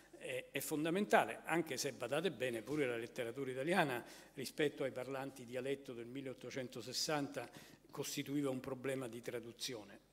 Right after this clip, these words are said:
certo minore rispetto a quello delle ventiquattro lingue ufficiali. Ma soprattutto, oltre alla lingua, c'è un problema che differenzia la situazione dell'Europa da quella italiana,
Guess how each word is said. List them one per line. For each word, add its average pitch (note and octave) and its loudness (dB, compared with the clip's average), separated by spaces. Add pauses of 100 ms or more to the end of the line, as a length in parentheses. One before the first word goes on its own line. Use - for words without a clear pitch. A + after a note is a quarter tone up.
(100)
certo C3+ -2
minore A#2+ -2 (140)
rispetto A#2+ -8
a B2 -8
quello A2 -8
delle A#2 -6
ventiquattro A2+ -6
lingue A#2+ -6
ufficiali. A#2 -4 (440)
Ma A#3 2
soprattutto, D4+ 4
oltre F3 4
alla A#3 4
lingua, D3+ 2
c'è D3 0
un C#3+ 0
problema D#3+ 0
che - -10
differenzia A#2+ -2
la G#2+ -10
situazione A#2 -6
dell'Europa B2+ -2
da A#2 -8
quella C#3+ -6
italiana, A#3 0